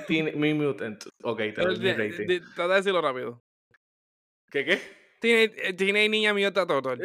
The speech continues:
Speaker 1: Eh, tiene, eh, ese
Speaker 2: Ujú.
Speaker 1: mismo. Eh, pues mira, le doy cuatro chocolatitos de cinco.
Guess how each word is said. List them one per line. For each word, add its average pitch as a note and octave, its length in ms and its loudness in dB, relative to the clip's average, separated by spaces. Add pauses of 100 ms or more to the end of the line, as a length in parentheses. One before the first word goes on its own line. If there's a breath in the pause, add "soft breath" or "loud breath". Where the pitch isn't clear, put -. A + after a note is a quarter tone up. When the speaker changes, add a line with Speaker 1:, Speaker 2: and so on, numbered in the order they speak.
(140)
Speaker 1:
Eh, G#3+ 40 4
tiene, A3+ 200 6 (600)
eh, D3 200 0
ese D3 240 0
Speaker 2:
Ujú. F#3+ 100 4
Speaker 1:
mismo. A2+ 240 -2 (400 soft breath)
Eh, A#2+ 260 0
pues A#2+ 100 -6
mira, B2 200 0
le D#3+ 100 2
doy B2+ 100 0
cuatro D3 540 0
chocolatitos D3+ 720 -2
de D3+ 140 2
cinco. E3 460 -8